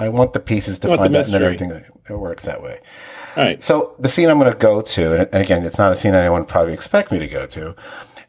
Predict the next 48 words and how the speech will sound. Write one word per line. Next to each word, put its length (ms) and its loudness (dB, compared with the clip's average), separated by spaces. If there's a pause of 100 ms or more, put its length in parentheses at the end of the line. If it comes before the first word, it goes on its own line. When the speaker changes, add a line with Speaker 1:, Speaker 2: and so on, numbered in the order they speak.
Speaker 1:
I'm 80 2
gonna 120 0
go 140 4
to 120 2
the 60 4
scene 220 2
between 360 2
Richie 340 0
and 80 6
his 120 2
wife, 320 0
Tiffany, 460 -2
when 140 -6
they're 160 -8
upstairs. 800 -6 (320)
And 320 0
this 180 4
scene 260 2
is, 120 4
like, 220 4
one 80 6
of 60 4
the 60 0
reasons 540 0
I 100 2
don't 220 0
feel 220 0
you 120 -4
do 140 -6
something. 480 -2 (340)
Oh, 220 -4
my, 180 0 (320)
<laughs> 180 -12
I 40 0
wrote 160 2
really 220 -2
mean 240 -10
notes. 240 -10
I'm 80 -8
gonna, 120 -4
I'm 60 -6
gonna 120 -12
skip 280 -14
what 100 0
I 60 -8
wrote. 200 2
<laughs> 40 0 (1080)
I 1000 0